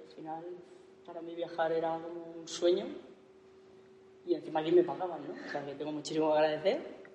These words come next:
Doce años. Antes de marcharme de la Armada Española me saqué la plaza, soy militar de carrera en excedencia. Tengo que decir que en la Armada,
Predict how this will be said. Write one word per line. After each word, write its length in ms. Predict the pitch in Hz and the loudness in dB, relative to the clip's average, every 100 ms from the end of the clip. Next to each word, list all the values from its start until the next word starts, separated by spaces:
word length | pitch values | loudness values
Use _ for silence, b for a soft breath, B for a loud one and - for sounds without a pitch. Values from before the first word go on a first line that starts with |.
| - | 0
Doce 340 | 160 165 160 | 2 4 2
años. 420 | 165 190 254 294 - - - - - - - - - - - - - - - - - | 0 0 -2 -6 -10 -16 -20 -20 -20 -20 -20 -20 -20 -20 -20 -20 -20 -20 -20 -6 4
Antes 260 | 175 185 180 | 6 8 8
de 60 | |
marcharme 480 | 170 170 175 170 170 | 8 6 4 6 6
de 360 | 170 170 165 160 | 6 6 4 2
la 100 | 160 | 0
Armada 280 | 165 165 160 | 2 2 2
Española 440 | 160 165 165 165 | 2 2 0 -2
me 120 | 160 | -2
saqué 260 | 160 156 151 | -4 -6 -4
la 100 | 151 | -4
plaza, 460 | 151 170 - 233 240 | -4 -4 -6 -8 -8
soy 160 | - 160 | -6 -4
militar 340 | 160 160 156 | -4 0 0
de 100 | 147 | 0
carrera 280 | 156 160 160 | -2 0 0
en 60 | 160 | 0
excedencia. 580 | - 165 180 - 208 240 - - - - _ _ _ _ | 0 4 4 2 -4 -4 -10 -18 -20 -20 _ _ _ _
Tengo 220 | 175 170 | 4 4
que 160 | 165 160 | 6 4
decir 260 | 151 165 160 | 4 -2 -2
que 60 | |
en 80 | 160 | -2
la 60 | 156 | -2
Armada, 680 | 160 160 160 156 151 147 | 0 0 2 0 -2 -6